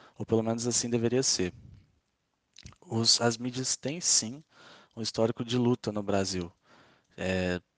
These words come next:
principalmente na ditadura, nós vimos vários casos de jornalistas sendo presos, jornalistas denunciando vários abusos do, do exército nessa época, e até mesmo ajudando a conquistar direitos sociais para a população.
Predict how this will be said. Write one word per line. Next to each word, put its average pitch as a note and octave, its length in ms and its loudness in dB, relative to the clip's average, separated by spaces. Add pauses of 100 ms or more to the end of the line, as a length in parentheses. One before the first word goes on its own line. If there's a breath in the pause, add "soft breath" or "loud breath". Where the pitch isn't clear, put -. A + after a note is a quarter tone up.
(160)
principalmente B2 560 -4
na C3 80 -4
ditadura, A2 760 0 (180)
nós G2 240 -6
vimos G#2 220 -8
vários A2+ 320 4
casos G2+ 340 2
de G2 120 -4
jornalistas G2+ 520 2
sendo G2+ 240 -2 (120)
presos, G2 640 0
jornalistas G2+ 480 -2
denunciando G#2 640 -2
vários A2 380 2
abusos G#2+ 580 -2
do, G2 240 -4
do G2 160 -4
exército G2 540 -2
nessa F#2+ 320 -2
época, F#2 340 -2 (800 soft breath)
e G#2 100 -2
até C3 220 -2
mesmo C#3 260 2
ajudando C3 300 -4
a - 20 -4
conquistar B2+ 460 -4
direitos A#2+ 340 2
sociais A2+ 460 2
para - 120 -12
a - 40 -12
população. B2 640 -2